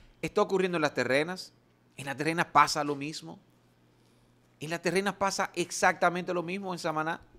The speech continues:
en, digamos que en gran parte de Samaná, pues no solamente en las terrenas. Entonces, señores,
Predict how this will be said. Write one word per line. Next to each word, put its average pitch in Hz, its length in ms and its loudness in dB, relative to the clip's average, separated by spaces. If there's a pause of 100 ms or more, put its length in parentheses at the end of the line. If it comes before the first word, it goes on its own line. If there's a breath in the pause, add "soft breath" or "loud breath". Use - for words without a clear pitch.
(1300)
en, 139 440 -8
digamos 151 380 0
que 214 100 -2
en 156 60 -4
gran 143 220 0
parte 123 340 2
de 98 80 -4
Samaná, 95 360 -4
pues 85 100 -12
no 117 80 -8
solamente 113 480 -4
en 85 60 -14
las 85 100 -18
terrenas. 82 560 -12 (680 soft breath)
Entonces, 220 440 2
señores, 180 580 0